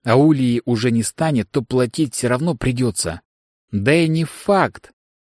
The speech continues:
что в таком случае мастер согласится ехать, если сестра в столь плачевном состоянии. Поэтому станшеты отпадают.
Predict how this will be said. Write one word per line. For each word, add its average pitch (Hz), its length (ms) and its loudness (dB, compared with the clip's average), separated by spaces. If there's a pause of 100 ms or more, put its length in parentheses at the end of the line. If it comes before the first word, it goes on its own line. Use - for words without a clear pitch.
что - 240 -2
в - 60 -6
таком 127 340 -2
случае 165 500 0
мастер 127 440 0
согласится 117 640 -2
ехать, 120 560 0 (160)
если 107 400 -2
сестра 131 420 -2
в 123 60 -8
столь 117 260 -2
плачевном 113 580 -2
состоянии. 120 760 -2 (480)
Поэтому 147 560 0
станшеты 123 760 -2
отпадают. 113 840 -2